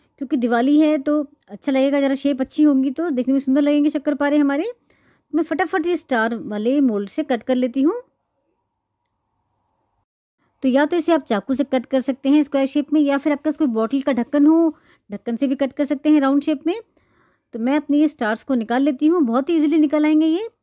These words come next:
देखिए, बिल्कुल रेडी हैं फ्राई करने के लिए। अब देखिए, स्टार्स के बीच में जो एक्स्ट्रा आटा है, इसको मैंने एक तरफ इकट्ठा कर लिया है।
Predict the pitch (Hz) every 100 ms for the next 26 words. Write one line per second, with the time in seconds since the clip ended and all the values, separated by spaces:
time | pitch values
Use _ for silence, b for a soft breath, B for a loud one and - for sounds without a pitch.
0 | _ - 233 294 277 277 233 262 302 330
1 | 330 240 233 247 247 254 269 349 480 _
2 | _ _ _ _ _ _ _ _ _ _
3 | _ _ _ _ _ _ _ _ _ _
4 | _ _ _ _ _ _ _ 196 190 226
5 | - 392 - 226 226 269 339 233 254 247
6 | 220 214 330 320 285 196 202 - 339 302
7 | 254 233 311 370 302 254 262 247 277 254
8 | - 240 330 330 311 330 339 415